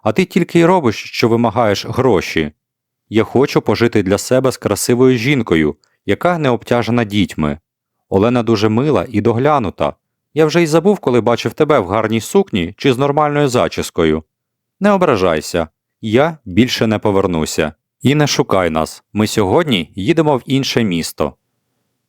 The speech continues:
Катя кілька разів перечитала записку, не вірячи своїм очам. Поведінка Романа справді змінилась після того дня, коли вона послала його до Олени полагодити кран.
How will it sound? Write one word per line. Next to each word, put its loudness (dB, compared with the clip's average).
Катя -2
кілька -2
разів 0
перечитала -2
записку, -4
не -2
вірячи 0
своїм 0
очам. -2
Поведінка -2
Романа 0
справді -2
змінилась 0
після -2
того -2
дня, -2
коли 0
вона 0
послала 0
його 2
до -2
Олени 2
полагодити 0
кран. -2